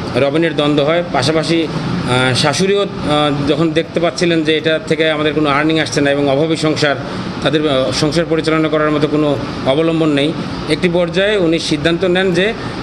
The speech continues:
এই ডেকোরেশনের যা যা ম্যাটেরিয়ালস আছে এগুলো সেল করে দেবে। তো যথারীতি উনি এক, এক লক্ষ সত্তর হাজার টাকা, টাকায় সেল করে দেন।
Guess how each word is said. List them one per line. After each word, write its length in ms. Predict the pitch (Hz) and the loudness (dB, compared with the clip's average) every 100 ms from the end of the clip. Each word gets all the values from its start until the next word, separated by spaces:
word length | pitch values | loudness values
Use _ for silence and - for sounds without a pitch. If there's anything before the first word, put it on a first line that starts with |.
| - | -2
এই 140 | 143 | 0
ডেকোরেশনের 600 | 147 156 165 160 165 175 160 139 | 0 0 0 0 0 0 0 0
যা 260 | 151 151 156 | 0 2 0
যা 120 | 175 151 | 0 0
ম্যাটেরিয়ালস 420 | 147 165 185 156 | 0 0 0 0
আছে 180 | 165 185 | 0 0
এগুলো 160 | 170 | 0
সেল 200 | 151 170 139 | 0 0 0
করে 140 | 117 | 0
দেবে। 200 | 104 95 85 - - - - - | 0 -2 -2 -6 -8 -8 -6 0
তো 200 | 160 160 | 0 2
যথারীতি 420 | 170 190 185 190 | 0 0 0 0
উনি 200 | 185 185 | 2 2
এক, 120 | 165 - - - | 0 -4 -10 -2
এক 340 | 143 147 147 | 0 0 0
লক্ষ 180 | 170 165 180 - - - 139 135 | -2 0 -2 -4 -6 -2 0 0
সত্তর 420 | 165 180 185 170 | 0 0 0 0
হাজার 180 | 170 170 | 0 -2
টাকা, 340 | 160 156 175 170 - - - | -2 0 -2 -2 -8 -8 -4
টাকায় 220 | - 147 143 | -2 0 0
সেল 200 | 175 156 | -2 -2
করে 140 | 143 123 | -2 0
দেন। 160 | 135 | 0